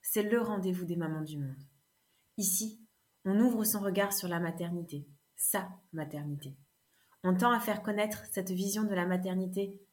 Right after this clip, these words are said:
à la fois avant-gardiste tout autant qu'ancestrale. On se donne la liberté de penser sa maternité autrement, différemment. Parce que Mama le podcast, c'est un appel à incarner sa maternité en s'inspirant, se nourrissant des histoires,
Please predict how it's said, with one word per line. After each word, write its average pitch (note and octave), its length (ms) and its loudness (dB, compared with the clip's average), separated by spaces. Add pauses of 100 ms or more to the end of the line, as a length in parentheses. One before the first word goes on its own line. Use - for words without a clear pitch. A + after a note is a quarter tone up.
(140)
à G3 80 6
la G3 100 4
fois G3+ 400 0
avant-gardiste F#3+ 800 0 (180)
tout G#3 200 -6
autant G3 220 0
qu'ancestrale. D#3 680 -4 (800)
On F#3 80 -2
se F#3 140 4
donne A3 180 4
la A#3 80 4
liberté G#3 420 2
de G3 100 0
penser G3 340 -2
sa G3 160 0
maternité F#3 760 -2
autrement, F#3+ 540 -2 (320)
différemment. F3+ 720 0 (680)
Parce F#3 200 4
que - 60 0
Mama G3+ 280 6
le G3+ 120 2
podcast, G#3 480 0 (240)
c'est - 180 2
un G3 140 6
appel G3+ 300 2
à G3 80 4
incarner G3 380 0
sa F#3+ 120 0
maternité F#3 800 0 (380)
en G3 100 2
s'inspirant, G#3+ 800 0 (220)
se - 160 -2
nourrissant A3 500 4
des F#3+ 220 -2
histoires, F#3+ 600 0